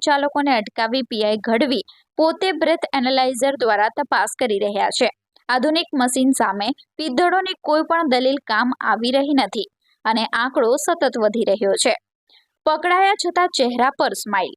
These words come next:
નવાઈની વાત તો એ જોવા મળી કે કાયદાના સકંજામાં ફસાયેલા હોવા છતાં અનેક પીધડોના ચહેરા પર પસ્તાવાના બદલે અજીબ પ્રકારની ખુશી અને હાસ્ય જોવા મળ્યું. જાણે જેલ જવાનો ગમ નથી અને પાર્ટીનો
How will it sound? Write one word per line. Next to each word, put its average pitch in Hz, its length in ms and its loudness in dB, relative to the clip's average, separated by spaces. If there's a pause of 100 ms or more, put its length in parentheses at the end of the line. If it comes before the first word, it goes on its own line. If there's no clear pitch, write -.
(200)
નવાઈની 233 520 0
વાત 320 160 0
તો 349 80 -2
એ 349 160 0
જોવા 277 300 2
મળી 202 360 -4
કે 339 160 -2
કાયદાના 349 520 -2
સકંજામાં 294 840 0
ફસાયેલા 254 560 0
હોવા 220 320 0
છતાં 339 420 0 (220)
અનેક 349 380 -2
પીધડોના 311 720 0
ચહેરા 240 400 2
પર 254 140 0 (280)
પસ્તાવાના 370 760 0
બદલે 262 380 0 (140)
અજીબ 269 360 0 (120)
પ્રકારની 277 640 -2
ખુશી 240 420 0 (240)
અને 349 160 -2
હાસ્ય 262 520 0
જોવા 196 360 0
મળ્યું. 214 320 0 (300)
જાણે 220 320 0
જેલ 247 300 2
જવાનો 254 420 0
ગમ 294 260 0
નથી 202 360 -2 (320)
અને 311 200 0
પાર્ટીનો 349 500 -2